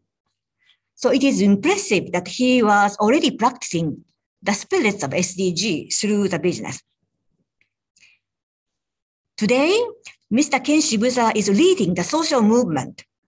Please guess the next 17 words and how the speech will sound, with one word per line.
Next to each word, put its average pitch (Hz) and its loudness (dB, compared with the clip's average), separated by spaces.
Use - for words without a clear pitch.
to 220 -2
create 220 0
a 190 -2
twenty-first 330 -2
century 185 -2
capitalism. - -10
He 302 0
strives 294 -2
to 254 -2
add 208 -2
new 311 4
elements 156 -2
to 202 -2
what 294 -2
his 214 -4
great-great-grandfather 190 -2
achieved, 180 -6